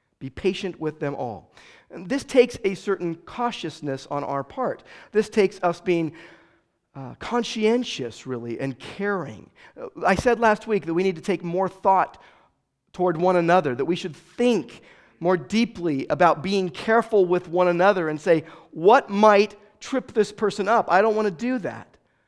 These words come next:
I want to care about my brothers and sisters in Christ. I'm not gonna think about what's best for me. I'm gonna think about what's best for them. That's what this is telling us. This is our obligation. And we are either going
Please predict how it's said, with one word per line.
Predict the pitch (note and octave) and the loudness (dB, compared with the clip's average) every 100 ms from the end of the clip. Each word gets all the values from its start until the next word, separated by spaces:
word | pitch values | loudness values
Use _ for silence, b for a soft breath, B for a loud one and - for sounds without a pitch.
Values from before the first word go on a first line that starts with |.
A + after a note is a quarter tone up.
| _ _ _ - | _ _ _ 2
I | |
want | G3 G#3+ | 4 4
to | G3+ - | 2 6
care | B3 C4 | 8 8
about | A3 G3 F#3+ | 8 6 8
my | F#3+ | 6
brothers | F3 F#3 F#3+ F3+ | 6 6 4 0
and | F3+ | -4
sisters | F#3 D#3 F3+ | -6 -6 -6
in | G3 | -6
Christ. | F#3+ D4 F#3 - B B | 0 0 0 -6 B B
I'm | - G#3 G#3 | 0 2 4
not | A3 C4+ B3+ | 8 8 6
gonna | E4+ D#4 | 2 2
think | - A3+ G#3+ | 2 2 4
about | G#3 F3+ E3+ | 6 8 8
what's | E3+ E3 | 4 0
best | C#3 D#3 D3+ | 0 0 0
for | E3 | -6
me. | D3 C3+ A2 B B _ | -4 -4 -6 B B _
I'm | G#3 D4 | 8 8
gonna | D4+ C4 | 6 2
think | G#3 G3+ | 4 2
about | F#3 G3 E3 | 6 4 8
what's | F3+ G#3 | 4 4
best | C#3 E3 F3 - | 2 8 8 6
for | A3+ C4 | 6 6
them. | B3 D#4 G4+ A#3 - _ _ _ _ _ _ - | 10 8 8 0 -10 _ _ _ _ _ _ 2
That's | F#3 | 2
what | G3 | 2
this | E3+ F3 | -6 -8
is | |
telling | - C#4 F#4 G3+ | -4 -2 0 -4
us. | G2 B B - | -8 B B -10
This | D3 F#3+ | -2 -2
is | G3+ | 4
our | A3+ - | 2 4
obligation. | C#3+ C#3 F#3 G3+ A#3+ - _ _ _ _ _ _ _ _ _ _ _ _ _ _ _ _ - | 2 2 -4 -2 -2 -4 _ _ _ _ _ _ _ _ _ _ _ _ _ _ _ _ -2
And | G#3 | -2
we | G3+ F4+ | 2 4
are | C4+ | 2
either | A#3+ B3 A#3+ | 2 0 0
going | F3+ F3 F#3 F3+ | -4 0 2 2